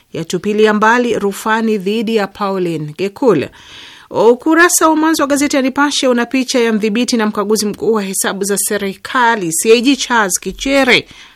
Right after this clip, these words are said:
akizungumza na waandishi wa habari ofisini kwake jijini Dodoma jana kuhusu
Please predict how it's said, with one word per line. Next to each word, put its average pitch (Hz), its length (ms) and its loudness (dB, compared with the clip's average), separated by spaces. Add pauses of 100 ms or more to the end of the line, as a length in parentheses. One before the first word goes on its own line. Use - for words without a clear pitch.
akizungumza 220 640 0
na 247 80 2
waandishi 247 340 0
wa 233 60 -8
habari 226 460 0 (300)
ofisini 220 420 2
kwake 226 320 2
jijini 208 440 0
Dodoma 190 400 2
jana 147 540 -6
kuhusu 240 720 0